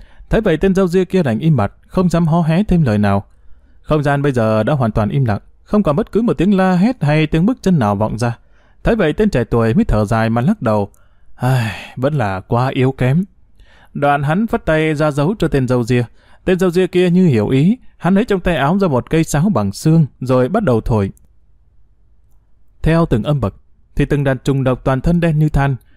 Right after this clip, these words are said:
hình hài thì giống loài nhện xuất hiện, rồi ồ ạt đi vào bên trong. Khi đàn trùng độc đi vào hết thì từ đâu một ngọn lửa thổi bùng lên, kèm theo đó là những tiếng nổ bóp bép của đám nhện độc. Bên ngoài, tên râu ria kia gằn giọng:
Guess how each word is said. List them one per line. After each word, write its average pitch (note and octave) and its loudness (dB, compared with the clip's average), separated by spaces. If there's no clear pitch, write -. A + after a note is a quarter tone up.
hình C#3+ 0
hài C3+ -2
thì C#3 0
giống F3+ 0
loài A2+ 2
nhện A#2+ 0
xuất A3+ -2
hiện, A#2+ 0
rồi C3+ 0
ồ D3 2
ạt C#3+ 0
đi F#3+ 2
vào A2+ 0
bên C3 -2
trong. A#2 -2
Khi D3 -4
đàn C3 0
trùng A#2+ 0
độc A#2+ -2
đi D#3 0
vào A2+ 0
hết E3 0
thì C3+ 0
từ C#3 0
đâu F#3+ 0
một C3 0
ngọn A#2+ 0
lửa A#2 0
thổi A#2 0
bùng B2 -2
lên, F3 2
kèm D3+ 0
theo F#3+ 0
đó E3+ 0
là F#3 0
những G3 0
tiếng G#3+ 2
nổ A2 0
bóp - -4
bép G#3 -2
của C3 -2
đám C3 0
nhện A2+ 0
độc. G#2+ -2
Bên F3+ 2
ngoài, A#2 0
tên D#3 0
râu D3 0
ria C#3 2
kia C3 0
gằn G#2 -2
giọng: G#2 -2